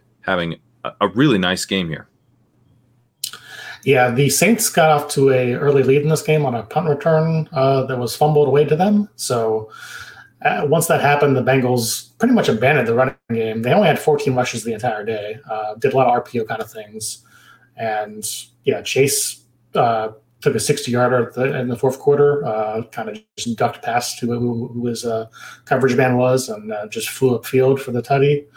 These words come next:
Speaker 2: So that was nice. Higgins said after the game that he was at eighty-five percent for this game.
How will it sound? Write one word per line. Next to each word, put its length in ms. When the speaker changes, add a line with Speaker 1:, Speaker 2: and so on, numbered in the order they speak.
Speaker 2:
So 120
that 80
was 180
nice. 320
Higgins 560
said 380
after 220
the 100
game 540
that 120
he 160
was 180
at 140
eighty-five 600
percent 300
for 180
this 160
game. 360